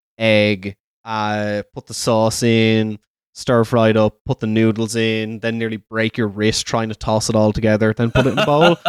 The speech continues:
Speaker 1: And don't forget, and the good thing, the tip I have for texture, is make sure to chop your peanuts and put it in before you're serving, and then put some extra peanuts on top.
Speaker 2: <sighs> Classy.
Speaker 1: Yeah.
Speaker 2: That sounds nice.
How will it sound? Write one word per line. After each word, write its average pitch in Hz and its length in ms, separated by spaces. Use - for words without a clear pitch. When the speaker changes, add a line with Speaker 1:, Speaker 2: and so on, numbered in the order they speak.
Speaker 1:
And - 120
don't 151 300
forget, 143 460
and 110 260
the - 40
good 117 220
thing, 120 240
the 113 140
tip - 300
I 123 80
have 107 500
for - 80
texture, 107 720
is - 60
make 131 200
sure 160 140
to 139 80
chop - 340
your 127 120
peanuts 117 500
and 120 140
put 127 240
it 113 100
in 117 220
before 110 560
you're 131 140
serving, 139 440
and 120 220
then 107 140
put - 200
some - 160
extra - 300
peanuts 104 420
on 98 160
top. 95 300
Speaker 2:
<sighs> - 580
Classy. 113 680
Speaker 1:
Yeah. 98 220
Speaker 2:
That 311 120
sounds 311 260
nice. 262 480